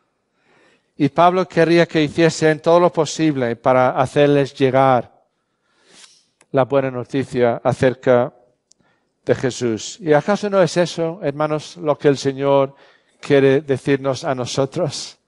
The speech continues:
hoy? A los que ya somos creyentes por su gracia, el Señor quiere que nosotros, que nosotros veamos a la gente a nuestro alrededor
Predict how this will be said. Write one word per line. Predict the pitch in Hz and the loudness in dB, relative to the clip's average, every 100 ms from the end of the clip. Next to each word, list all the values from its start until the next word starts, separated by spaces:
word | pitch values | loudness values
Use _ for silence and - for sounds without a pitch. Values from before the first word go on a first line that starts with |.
| _ - | _ -2
hoy? | 127 143 180 - _ _ _ _ _ _ - - - _ _ _ - | 2 2 0 -8 _ _ _ _ _ _ -20 -20 -20 _ _ _ 0
A | 123 | 2
los | 120 | 2
que | - 131 | 0 0
ya | 135 | 2
somos | 143 147 147 143 | 2 -2 -2 -4
creyentes | - 135 131 139 139 147 143 | -2 0 4 2 2 2 2
por | - 127 | 0 -6
su | 113 120 | -4 -4
gracia, | 117 127 - 127 131 156 _ _ _ _ _ _ _ _ _ - - | 0 -2 -2 -4 -4 -8 _ _ _ _ _ _ _ _ _ -20 0
el | 131 | 2
Señor | 117 131 151 143 | 2 0 2 2
quiere | 151 151 | 2 2
que | 143 143 | 0 -6
nosotros, | 131 - 175 156 120 104 - - _ _ _ _ - | -8 -4 -4 -2 -6 -6 -12 -20 _ _ _ _ -8
que | 135 | -6
nosotros | 127 - 180 180 127 107 - | -6 -2 0 0 -4 -6 -2
veamos | 120 117 110 107 - - _ _ _ _ _ _ _ _ _ _ | 0 2 -2 -12 -16 -20 _ _ _ _ _ _ _ _ _ _
a | 120 | 0
la | 117 | 0
gente | - 139 131 - 127 123 - | 0 -2 -2 0 2 0 0
a | 131 | -4
nuestro | 123 135 - 139 | -2 -2 0 0
alrededor | 123 123 117 117 123 117 113 | 2 0 -2 -2 -2 -2 -4